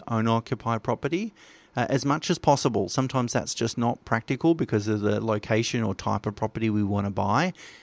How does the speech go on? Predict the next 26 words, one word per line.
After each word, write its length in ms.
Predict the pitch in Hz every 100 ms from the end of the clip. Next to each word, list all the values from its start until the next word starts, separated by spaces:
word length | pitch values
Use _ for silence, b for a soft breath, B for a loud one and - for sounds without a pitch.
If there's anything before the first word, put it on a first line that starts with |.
| B
and 160 | 120
I 140 | 104 104
appreciate 600 | - 110 107 - 113 101
a 80 |
home 300 | 95 113 113
purchase 460 | 110 110 101 107 98
is 160 | 107 101
very 280 | 101 110
much 320 | 113 104 - -
driven 380 | 113 110 120
by 340 | 110 101 104 101 B B B
lifestyle 600 | - 101 110 - 117 117
considerations, 1080 | - 113 127 120 120 123 - 175 247 - - B B B
um, 200 | 127 127
but 160 | - -
quite 260 | - 170
often, 380 | 170 160 - 214
or 100 | 131
more 300 | 113 123 135
often 300 | 131 - 113
than 200 | 107 107
not, 320 | 117 175 - - B B B
uh, 160 | 117 120
we're 220 | 120 117
able 320 | 110 117 113 107
to, 580 | - 113 113 110 107